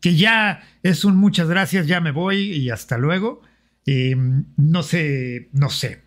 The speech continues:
oficialmente nada se ha dicho, pero yo creo que no se va a dar la megafábrica en Monterrey de Tesla, en Nuevo León, perdón.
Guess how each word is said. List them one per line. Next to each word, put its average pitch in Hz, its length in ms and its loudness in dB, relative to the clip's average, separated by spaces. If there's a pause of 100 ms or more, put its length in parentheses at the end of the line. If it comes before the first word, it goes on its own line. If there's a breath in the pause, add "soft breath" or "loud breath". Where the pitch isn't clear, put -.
(140)
oficialmente 160 680 -2
nada 151 260 0
se 143 140 -2
ha 139 40 0
dicho, 196 340 -2
pero 147 420 -4
yo 135 180 -8
creo 202 220 -4
que 233 100 -2
no 233 140 0
se - 120 -2
va 196 80 2
a 190 40 -2
dar 185 180 0
la 147 340 -2
megafábrica 143 580 -4
en 117 160 -10 (440 loud breath)
Monterrey 135 680 0
de 117 180 -2
Tesla, - 600 -6
en 123 200 2
Nuevo 127 260 2
León, 123 240 -4
perdón. 101 360 -14